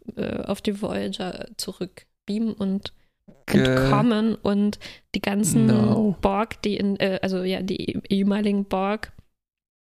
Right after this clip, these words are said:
Speaker 1: sag ich mal, die da, ähm,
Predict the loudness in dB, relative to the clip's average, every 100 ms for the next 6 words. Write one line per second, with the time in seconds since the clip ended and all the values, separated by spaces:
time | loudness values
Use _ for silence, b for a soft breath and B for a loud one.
0 | _ _ _ -6 -4 -2 -2 -2 -2 -4
1 | -4 -4 -4 -6 -8 _ _ -8 -4 -2
2 | -2